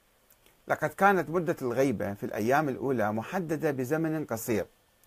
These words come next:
وكانت تتأرجح بين أيام وشهور أو سنين، لا تتجاوز عدد أصابع اليدين، سوف يظهر بعدين، كما تقول روايات كثيرة يذكرها الكليني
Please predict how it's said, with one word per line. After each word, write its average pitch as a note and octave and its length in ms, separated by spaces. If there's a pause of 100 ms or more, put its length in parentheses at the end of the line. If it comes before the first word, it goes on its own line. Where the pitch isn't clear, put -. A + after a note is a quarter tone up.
(560)
وكانت G#3 520
تتأرجح F3+ 540
بين G#3 200
أيام F#3+ 560
وشهور F3+ 540
أو D#3 100
سنين، C3 520
لا G3+ 140
تتجاوز F3 600
عدد E3 280
أصابع C#3 400
اليدين، A#2 380
سوف F#3+ 200
يظهر C3+ 340
بعدين، G2 380 (840)
كما F3+ 240
تقول D3 420
روايات B2+ 520
كثيرة D#3 480
يذكرها C#3+ 540
الكليني F3+ 680